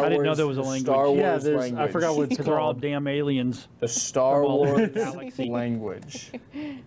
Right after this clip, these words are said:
Speaker 2: You do know how many languages were introduced in literally just the fourth movie,
Speaker 3: All
Speaker 2: right?
Speaker 3: right,
Speaker 2: Like,
Speaker 3: hold
Speaker 2: like,
Speaker 3: on.
Speaker 2: like, like,
Speaker 3: Hold on, hold on.
Speaker 2: it was,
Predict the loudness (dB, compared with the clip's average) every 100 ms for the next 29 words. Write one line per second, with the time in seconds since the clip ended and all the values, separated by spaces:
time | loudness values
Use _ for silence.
0 | -20 -6 -4 -2 0 2 2 0 0 0
1 | 0 2 2 0 -2 -4 -4 -4 -6 -2
2 | -2 0 -2 0 2 2 0 0 0 -2
3 | -2 0 0 0 -2 -4 -4 -2 0 2
4 | 2 0 -2 -4 -6 -6 -10 -10 -14 -10
5 | -10 -8 -12 -2 2 2 0